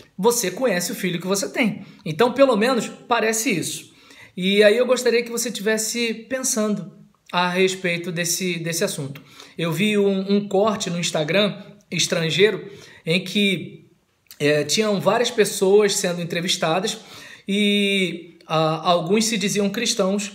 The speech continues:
e outros se diziam muçulmanos. E no final, o entrevistador pediu para os cristãos, é, recitarem pelo menos, é, duas passagens da Bíblia. Os cristãos não sabiam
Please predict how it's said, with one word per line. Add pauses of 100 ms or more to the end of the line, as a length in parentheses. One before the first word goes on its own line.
(140)
e
outros
se
diziam
muçulmanos. (460)
E
no
final, (180)
o
entrevistador
pediu
para
os
cristãos, (340)
é,
recitarem
pelo
menos, (960)
é, (220)
duas
passagens
da
Bíblia. (520)
Os
cristãos
não
sabiam